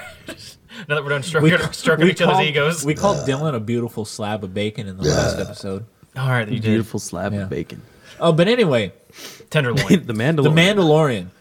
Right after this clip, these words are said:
Speaker 2: This is gonna be interesting. Like, I wish I was, <laughs> I'm, I wish I was going to have Disney Plus just for this show. It, it looks like it's gonna be really interesting. I, I saw the, the trailer for it. It looks really cool. It's supposed to be following Boba Fett,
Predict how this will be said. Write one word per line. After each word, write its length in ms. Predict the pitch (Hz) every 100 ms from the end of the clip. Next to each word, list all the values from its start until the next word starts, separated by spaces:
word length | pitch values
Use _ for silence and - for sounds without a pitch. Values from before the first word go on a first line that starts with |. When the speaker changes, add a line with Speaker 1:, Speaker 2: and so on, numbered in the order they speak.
| _
Speaker 2:
This 180 | 196 240
is 100 | 302
gonna 140 | 269
be 140 | 185 160
interesting. 400 | 170 147 - 101
Like, 240 | 117 123 -
I 160 | 143 196
wish 560 | 170 139 247 240 - - _ _ _ _ _ _ _ -
I 140 | 151 165
was, 360 | 165 147 - -
<laughs> 140 | - -
I'm, 160 | 175 - _
I 80 | 165
wish 280 | 175 190 -
I 60 | 165
was 160 | 147
going 280 | 139 151 143
to 80 | 143
have 280 | 139 139 127
Disney 280 | 139 143
Plus 280 | 131 139 135
just 280 | - 135 151
for 120 | -
this 180 | 127 113
show. 360 | - 117 98 92 _ _ _ _
It, 180 | 143 151
it 140 | 156 151
looks 320 | 147 185 220
like 140 | 156 123
it's 120 | -
gonna 120 | 123
be 80 | 113
really 220 | 123 123
interesting. 300 | 117 110 -
I, 120 | 104 110 -
I 80 | 120
saw 220 | - 117
the, 140 | 98 - -
the 240 | 120 95
trailer 460 | 95 - 147 147 147
for 260 | 147 147 147
it. 180 | - - _ _ -
It 100 | 131
looks 220 | 220 226
really 160 | 160
cool. 200 | - 220
It's 80 | 123
supposed 180 | - 143
to 60 | -
be 100 | 120
following 460 | - 131 127 110
Boba 280 | 110 127 113
Fett, 380 | - 123 107 -